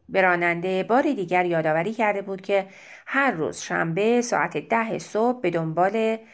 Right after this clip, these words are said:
او به شبانه روزی برود، ولی نمی‌دانست پایان هفته را با او چه کند.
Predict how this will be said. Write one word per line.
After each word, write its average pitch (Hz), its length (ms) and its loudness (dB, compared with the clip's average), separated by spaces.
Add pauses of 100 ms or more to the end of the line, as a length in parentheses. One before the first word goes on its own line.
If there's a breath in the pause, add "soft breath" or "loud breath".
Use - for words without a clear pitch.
(200 loud breath)
او 247 300 0
به 226 360 0
شبانه 147 440 -2
روزی 156 240 -8
برود، 139 420 -6
ولی 285 180 -4
نمی‌دانست 170 560 -4
پایان 165 340 -2
هفته 185 320 -4
را 175 100 -2
با 160 100 -4
او 156 100 -6
چه 170 220 -8
کند. - 380 -12